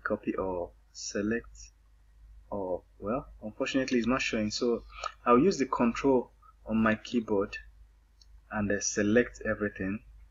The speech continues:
The control I'm going to use is Control A. Control A. That's it. Another way to download this is to,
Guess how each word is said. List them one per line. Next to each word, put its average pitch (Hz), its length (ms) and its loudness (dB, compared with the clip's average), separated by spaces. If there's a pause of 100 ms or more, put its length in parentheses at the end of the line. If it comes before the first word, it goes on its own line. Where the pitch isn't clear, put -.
(760)
The 110 120 0
control 120 480 4
I'm 113 160 6
going 117 120 2
to 110 100 0
use 107 240 2
is 104 120 0
Control 104 540 -2 (100)
A. 113 260 0 (880)
Control 104 680 2 (580)
A. 113 220 4 (1120)
That's - 320 2
it. 110 80 -8 (400)
Another 160 320 10
way 156 180 8
to 120 160 -2
download 110 500 4
this 110 200 2
is 104 140 -4
to, 101 280 -4